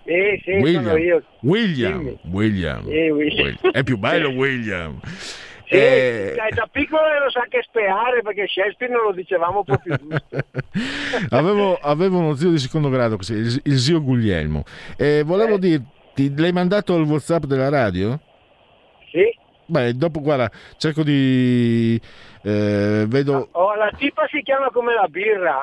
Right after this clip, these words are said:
Speaker 1: Heineken.
Speaker 2: Va bene. Ehm.
Speaker 1: È più facile trovarla magari. È una bella biondina, eh, dottoressa, che la vedi proprio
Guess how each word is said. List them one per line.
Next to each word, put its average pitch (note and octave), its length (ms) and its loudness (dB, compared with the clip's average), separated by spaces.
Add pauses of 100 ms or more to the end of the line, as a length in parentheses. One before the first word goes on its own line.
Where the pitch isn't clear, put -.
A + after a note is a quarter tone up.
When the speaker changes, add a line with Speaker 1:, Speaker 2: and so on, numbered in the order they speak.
Speaker 1:
Heineken. C#3 540 -8 (1040)
Speaker 2:
Va D#3 180 0
bene. D#2 380 -4 (440)
Ehm. E2 840 -2
Speaker 1:
È G#3+ 80 0
più A3 160 -6
facile F3+ 380 -2
trovarla C#3+ 540 -2
magari. A2+ 420 -10
È C3+ 100 -10
una E3+ 220 0
bella E3+ 300 2
biondina, F3 720 -2 (380)
eh, C3+ 260 -6
dottoressa, C#3+ 720 -2
che D#3+ 140 -8
la C3+ 140 -2
vedi C#3 320 -8
proprio A#2+ 560 -6